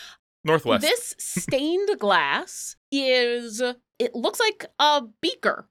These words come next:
Speaker 2: It looks like a white background with a beaker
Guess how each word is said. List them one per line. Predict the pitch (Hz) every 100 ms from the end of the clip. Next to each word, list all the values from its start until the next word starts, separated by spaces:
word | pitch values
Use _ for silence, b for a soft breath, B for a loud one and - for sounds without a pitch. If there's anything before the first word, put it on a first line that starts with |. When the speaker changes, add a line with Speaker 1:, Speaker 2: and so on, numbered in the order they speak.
| _
Speaker 2:
It | 247
looks | 277 294
like | 262 240 -
a | 233 220 220
white | 196 190 226 262 311 - - - - -
background | 254 254 269 254 254 240 -
with | 214 208 -
a | 202 202 -
beaker | 330 - 185 147